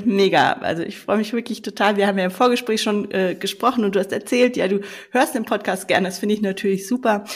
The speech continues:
Umso schöner ist es, dich jetzt heute hier zu haben, weil wir haben ja festgestellt in unserem, äh, Gespräch, das wir damals geführt haben, dass es da ganz viele Themen gibt bei dir, die interessant sind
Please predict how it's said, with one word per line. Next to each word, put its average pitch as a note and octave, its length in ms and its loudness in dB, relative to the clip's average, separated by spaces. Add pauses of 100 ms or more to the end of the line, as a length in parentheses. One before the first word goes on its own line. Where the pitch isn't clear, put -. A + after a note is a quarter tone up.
(320)
Umso B3 280 6
schöner A3 420 2
ist F#3+ 160 -4
es, G3+ 280 -2 (160)
dich G3 260 0
jetzt F#3+ 240 0
heute F3 400 0
hier G#3 380 2
zu F#3 180 -4
haben, C#3+ 300 -2
weil E3+ 180 4
wir F3+ 140 0
haben G#3 100 2
ja F3+ 80 0
festgestellt G3 600 0
in F#3+ 120 -4
unserem, F3+ 520 -2
äh, F3 160 -8
Gespräch, F#3 400 -2
das F#3+ 160 -6
wir F3 80 -4
damals E3+ 320 -2
geführt F3 280 -8
haben, D#3+ 140 -4
dass - 200 -6
es F3 100 -14
da D3+ 180 -2 (300)
ganz A3 320 0
viele G3+ 220 0
Themen G3+ 340 2
gibt G#3 240 -2
bei E3 160 0
dir, F3+ 200 0
die F3 120 -8
interessant F#3+ 580 -6
sind F#3 300 -2